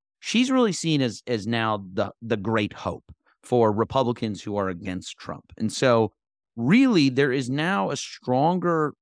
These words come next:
light of a pathway for her. And that is coming in second in Iowa and then winning New Hampshire, which she has put a lot of money in. And then there's a month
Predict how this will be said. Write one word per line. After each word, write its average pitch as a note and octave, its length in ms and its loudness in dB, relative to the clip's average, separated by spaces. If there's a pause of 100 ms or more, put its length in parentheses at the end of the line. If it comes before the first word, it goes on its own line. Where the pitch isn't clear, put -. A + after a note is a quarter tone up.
(440)
light A#2+ 680 -4 (260)
of G2+ 140 -8
a G2 60 -8
pathway A2 680 -6
for F#2 220 -10
her. E2+ 440 -2 (380)
And A#2+ 180 2
that C#3 240 0
is A2+ 440 0 (440)
coming D#3 300 2
in D3+ 80 0
second A2+ 460 -4
in A#2 140 -4
Iowa F2 520 -8 (440)
and A2 200 2
then G#2 260 0
winning C3+ 320 2
New C3+ 140 2
Hampshire, G#2 420 -6
which G2 180 -8
she - 120 -8
has F2+ 100 -6
put - 220 -6
a E2 40 -4
lot F#2 440 -2
of G2 100 -4
money F#2+ 360 -8
in. F2 240 -12 (240)
And A#2+ 220 2
then G3 240 6
there's G#3 180 4
a F#3+ 60 4
month C3 500 2